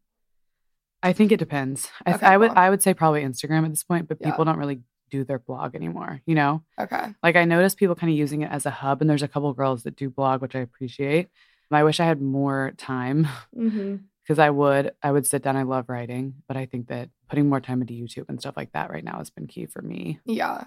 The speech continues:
Speaker 1: Just 'cause, like, that's, like, a real moneymaker.
Speaker 2: Do you feel like that's a more valuable use of your time?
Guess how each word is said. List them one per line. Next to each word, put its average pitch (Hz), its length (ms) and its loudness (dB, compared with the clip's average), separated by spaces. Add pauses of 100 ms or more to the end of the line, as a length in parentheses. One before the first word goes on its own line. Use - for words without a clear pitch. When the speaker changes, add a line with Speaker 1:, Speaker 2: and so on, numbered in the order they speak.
Speaker 1:
Just 131 160 -8
'cause, 139 100 -6
like, 123 200 -10
that's, 127 260 -2
like, 127 140 -8
a 127 60 -8
real 123 280 -10
moneymaker. - 680 -12 (220)
Speaker 2:
Do 247 80 2
you 247 80 6
feel 226 120 6
like 233 160 4
that's 202 220 4
a 214 40 0
more 196 160 4
valuable 185 320 -4
use 180 240 -6
of - 80 -12
your - 80 -10
time? 233 440 -4